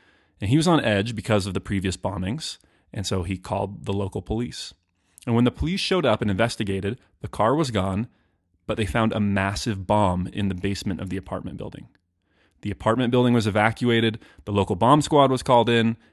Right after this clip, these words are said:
and they were able to defuse the bomb before it blew up, thankfully. Public officials commended the citizens of Ryazan on their vigilance.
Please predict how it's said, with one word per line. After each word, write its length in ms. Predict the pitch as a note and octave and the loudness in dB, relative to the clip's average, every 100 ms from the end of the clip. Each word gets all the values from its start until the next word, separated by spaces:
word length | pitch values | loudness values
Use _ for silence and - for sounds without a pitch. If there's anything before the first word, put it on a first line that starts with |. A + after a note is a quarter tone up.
| - | -8
and 320 | G#2+ G#2+ G#2 | 0 2 2
they 60 | G#2+ | 4
were 100 | G#2+ | 4
able 160 | G#2+ A2 | 4 2
to 120 | - | 0
defuse 400 | F#2+ - B2+ A2+ | -4 0 2 2
the 80 | G#2 | 2
bomb 240 | F#2+ F#2 | 2 2
before 260 | F2+ G#2+ F#2+ | 0 -4 -4
it 60 | |
blew 180 | F#2 G2+ | -4 -2
up, 240 | G#2 - - | -2 -2 -10
thankfully. 380 | E2 - - - _ _ _ _ _ _ _ _ _ _ | -14 -14 -20 -20 _ _ _ _ _ _ _ _ _ _
Public 320 | - B2+ C#3 | -2 2 4
officials 400 | C3+ - A#2 C#3 | 2 2 2 2
commended 540 | - A2+ G2+ G#2 A#2 C3+ | 2 2 4 6 4 4
the 80 | C3+ | 0
citizens 480 | B2 G#2 A2+ B2 | 0 0 2 2
of 100 | A#2 | 2
Ryazan 540 | F#2+ F#2+ F#2 G2 G2+ A#2 | 2 0 0 0 2 4
on 80 | G#2 | 4
their 100 | F#2+ | 2
vigilance. 500 | G2+ F#2+ F2 - | 0 -2 -10 -12